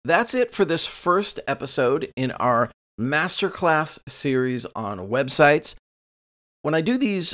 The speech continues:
series, I like to get the episodes out quicker, so there will be another episode, part two, coming out on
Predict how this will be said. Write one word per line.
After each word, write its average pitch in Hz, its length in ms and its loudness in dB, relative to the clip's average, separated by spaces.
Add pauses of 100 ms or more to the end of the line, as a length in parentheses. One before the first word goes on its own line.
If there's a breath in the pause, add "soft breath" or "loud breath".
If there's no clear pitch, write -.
(120)
series, 175 500 2
I - 120 -4
like 127 180 0
to 123 80 -2
get 131 100 0
the - 180 -8
episodes 127 400 0
out 117 180 0
quicker, 170 280 2
so 156 240 4
there 131 100 4
will 175 320 8
be 202 160 0
another 143 520 8
episode, 127 500 4
part - 300 2
two, 196 280 2 (300)
coming 139 300 -2
out 139 220 0 (120)
on 117 420 -4